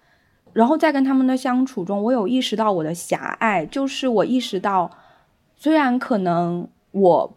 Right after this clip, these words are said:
不是自己心中那种特别主流的人士，但其实我一直都过着特别主流的人生。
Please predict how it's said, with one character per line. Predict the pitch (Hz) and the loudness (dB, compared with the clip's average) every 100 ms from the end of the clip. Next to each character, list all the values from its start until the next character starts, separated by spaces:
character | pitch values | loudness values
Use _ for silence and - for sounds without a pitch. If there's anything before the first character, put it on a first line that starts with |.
| _ | _
不 | - 202 | -2 0
是 | 320 | 0
自 | 277 262 | -4 -2
己 | 180 | -2
心 | 175 214 214 | -2 0 0
中 | 214 220 | 0 0
那 | 233 | 0
种 | 180 | -2
特 | 175 254 | -2 -2
别 | 202 170 | 0 0
主 | 175 185 | -2 -4
流 | 135 120 | -2 -4
的 | 156 | -4
人 | 165 147 | -4 -4
士， | 180 | -4
但 | 240 285 | 0 0
其 | 269 220 | 0 0
实 | 226 | 0
我 | 196 | -2
一 | - | -2
直 | 196 180 | -4 0
都 | 175 | 0
过 | 190 233 | 0 0
着 | 175 | 0
特 | 170 240 | -2 -2
别 | 190 170 | -2 -4
主 | 175 180 139 | -4 -4 -4
流 | - 151 | -6 -6
的 | 160 139 - _ | -6 -8 -12 _
人 | - 151 151 | -2 -2 -2
生。 | 170 - 160 160 | -4 -2 -2 -4